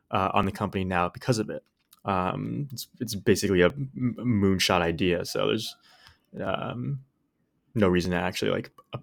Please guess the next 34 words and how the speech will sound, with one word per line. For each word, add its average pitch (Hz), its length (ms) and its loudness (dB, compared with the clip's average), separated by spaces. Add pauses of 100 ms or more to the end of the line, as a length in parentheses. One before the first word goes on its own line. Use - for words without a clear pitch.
(160)
apply 98 240 2
that 87 200 2
higher, 95 340 2
higher, 101 380 4
uh, 92 280 -2 (200)
multiple. - 440 -6 (1120)
Point 135 140 8
number 123 140 8
two 110 280 0 (560)
is, 113 280 8
um, 104 360 4
the 127 80 6
limited 113 280 8
total 113 320 6
addressable 98 440 2
market. - 420 -4 (920)
And, 135 460 10
you 165 120 4
know, 160 60 4
when 147 120 6
I 170 80 8
look 170 180 4
at 220 60 6
these, 170 220 4 (240)
these 127 140 0 (200)
companies 123 300 2
going 107 200 4
public, 104 480 0 (240)
um, 104 140 0
especially 143 300 0
consumer 87 420 -2
ones, 110 320 -2 (180)
it's, - 360 -6
it's 127 220 -6